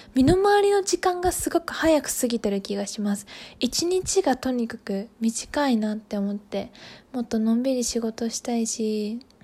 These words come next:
もっと家でものんびりしたいのにって、日々思います。皆様、四連休明け体調など崩されたりしてませんか？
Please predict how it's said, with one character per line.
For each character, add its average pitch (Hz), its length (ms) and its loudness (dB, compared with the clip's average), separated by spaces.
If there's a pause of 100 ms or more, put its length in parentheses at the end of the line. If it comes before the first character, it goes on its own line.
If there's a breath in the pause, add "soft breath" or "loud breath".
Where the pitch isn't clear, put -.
(300)
も 240 100 -2
っ 226 40 -4
と - 120 2
家 240 180 6
で 254 100 4
も 226 120 4
の 220 140 2
ん 226 60 -2
び 247 100 2
り 226 140 -2
し - 60 -8
た 247 140 -2
い 233 60 2
の 226 120 2
に 214 180 -2
っ 220 40 -8
て、 - 300 -10 (460 loud breath)
日 233 180 -4
々 214 180 0
思 220 200 -4
い 214 80 -4
ま 226 220 -2
す。 - 180 -16 (440 soft breath)
皆 233 180 2
様、 226 220 -4
四 226 220 2
連 233 200 0
休 240 120 -4
明 233 120 -2
け 233 120 -2
体 247 220 -6
調 247 160 -6
な 254 120 -4
ど 240 160 0
崩 247 260 -8
さ 277 120 -2
れ 269 100 0
た 254 120 -2
り 226 100 0
し 226 60 -6
て 247 100 -6
ま 254 200 -4
せ 269 160 -8
ん 247 80 -8
か？ 247 220 -4